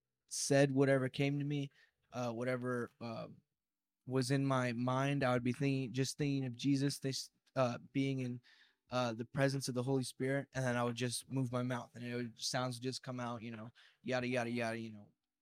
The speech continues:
whatever. But yeah, now, now I can, I can just speak freely in, in the Spirit and just, you know, I can just pray. And also, I've seen a lot of, um,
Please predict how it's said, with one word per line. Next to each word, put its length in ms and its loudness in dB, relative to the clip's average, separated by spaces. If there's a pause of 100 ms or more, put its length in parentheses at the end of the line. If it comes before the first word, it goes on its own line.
whatever. 560 0
But 120 -14 (240)
yeah, 180 -2
now, 440 -2 (360)
now 300 6
I 100 6
can, 220 -2
I 120 2
can 120 0
just 360 0
speak 300 2
freely 480 6
in, 320 2
in 140 -2
the 100 -4
Spirit 540 0
and 160 -2
just, 280 -2
you 100 -4
know, 300 -6
I 60 -14
can 140 -12
just 160 -10
pray. 320 2 (340)
And 220 0
also, 520 6 (340)
I've 180 4
seen 500 2
a 80 -6
lot 300 2
of, 160 -4 (120)
um, 340 -12